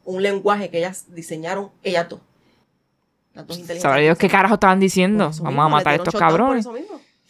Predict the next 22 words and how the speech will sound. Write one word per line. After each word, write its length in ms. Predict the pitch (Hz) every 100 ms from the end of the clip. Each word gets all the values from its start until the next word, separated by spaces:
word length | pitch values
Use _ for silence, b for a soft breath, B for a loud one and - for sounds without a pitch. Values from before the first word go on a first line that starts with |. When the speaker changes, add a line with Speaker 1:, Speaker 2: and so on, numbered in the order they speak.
| b b b
Speaker 1:
Les 100 | -
dieron 180 | 165 175
Speaker 2:
¿Te 60 |
Speaker 1:
shutdown. 160 | 160 190
Speaker 2:
imaginas? 340 | 170 143 143 - _
Uy. 220 | - 127 180
Speaker 1:
Tú 60 |
sabes 180 | 294 311
que, 200 | 330 311 - _ _ -
lo, 340 | 233 233 - _
lo, 240 | - 220 214
por 100 | 214
lo 60 |
menos 160 | 202 240
a 80 | 254
mí, 200 | 247 240
si 100 | 208
nos 100 | 190
vamos 320 | 185 190 233 214
así 280 | 190 185 202
bien 180 | 202 196
catastróficamente, 1000 | 208 202 202 202 196 196 202 185 160 -